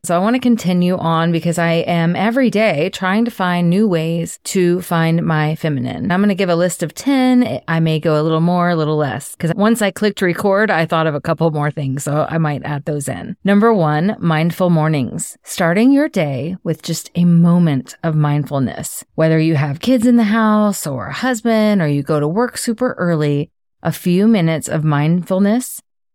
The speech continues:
or deep breathing or a gentle stretch will really help you set the tone for a positive day. You know,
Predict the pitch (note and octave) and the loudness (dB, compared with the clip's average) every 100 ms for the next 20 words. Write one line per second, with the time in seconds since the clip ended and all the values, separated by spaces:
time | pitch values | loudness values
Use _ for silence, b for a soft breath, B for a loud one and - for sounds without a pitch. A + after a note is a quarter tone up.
0 | _ _ - D3 C#3 D3+ - D#3 D#3+ E3 | _ _ -2 0 0 -2 -2 -2 0 2
1 | F#3+ G#3+ A#3+ - F3 E3 D3+ E3 D#3+ D3+ | 2 2 2 0 0 0 0 -2 -2 -2
2 | - - C#3+ B2 - - - _ - D#3+ | -4 -2 -2 -2 -8 -12 -12 _ -2 2
3 | D#3 D#3+ E3+ D#3+ F#3+ A#3+ G#3+ D#3+ D#3 D#3 | 2 2 2 2 2 0 -2 -2 -2 -2
4 | - C#3+ D#3+ - D3 D3 F#3+ - - D#3 | -2 -4 -4 -4 -2 0 -2 -2 -2 0
5 | D3+ E3 C#3+ C#3 D3 C3+ - - - - | 0 -2 -2 -2 -4 -6 -6 -8 -10 -10
6 | - C4 E4+ E4 D4+ | 0 2 4 2 0